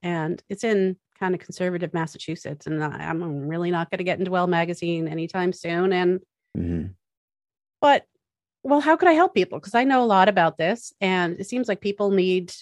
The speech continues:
Speaker 1: more information about it. So what if I did this podcast and I helped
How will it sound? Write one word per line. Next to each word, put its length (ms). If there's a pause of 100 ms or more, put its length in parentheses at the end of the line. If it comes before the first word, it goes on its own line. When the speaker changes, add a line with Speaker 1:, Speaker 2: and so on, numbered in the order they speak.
(200)
Speaker 1:
more 200
information 460
about 260
it. 180
So 440
what 140
if 100
I 40
did 160
this 120
podcast 600
and 100
I 60
helped 380